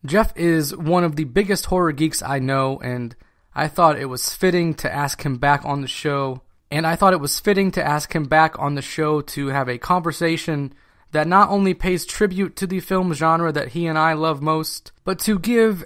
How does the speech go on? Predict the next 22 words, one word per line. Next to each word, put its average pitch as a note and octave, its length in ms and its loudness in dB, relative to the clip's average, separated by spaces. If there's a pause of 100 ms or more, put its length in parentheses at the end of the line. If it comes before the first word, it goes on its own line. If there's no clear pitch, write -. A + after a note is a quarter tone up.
a F3+ 460 0
fitting A3 420 0
tribute C3+ 640 -4 (160)
to D#3 640 -2 (120)
two B3+ 240 2
of E3+ 160 0
its - 180 -2
very E3 300 2
best C#3+ 460 -2
artisans C#3 680 -2 (160)
in D3+ 220 -2
George D3+ 320 2
Romero C#3 540 0
and A#2 220 -8
Tobe C#3 460 -4
Hooper. B2+ 520 -4 (240)
Both G3 440 2
of D#3 160 -4
those D#3+ 320 2
filmmakers D#3 580 0
passed D3+ 320 -4
away D3 380 0